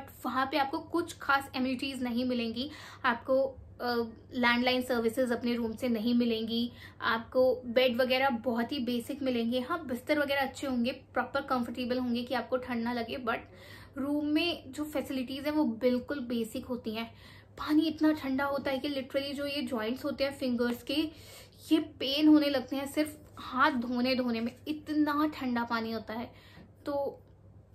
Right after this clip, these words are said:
थोड़ा सा, अ, रफ and टफ है वो ट्रिप। अगर आपके साथ छोटे बच्चे हैं, फैमिलीज हैं जो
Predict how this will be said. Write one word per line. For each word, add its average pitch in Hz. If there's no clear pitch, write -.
थोड़ा 320
सा, 349
अ, 311
रफ 247
and 302
टफ 254
है 254
वो 254
ट्रिप। 233
अगर 269
आपके 277
साथ 269
छोटे 254
बच्चे 240
हैं, 226
फैमिलीज 240
हैं 226
जो 247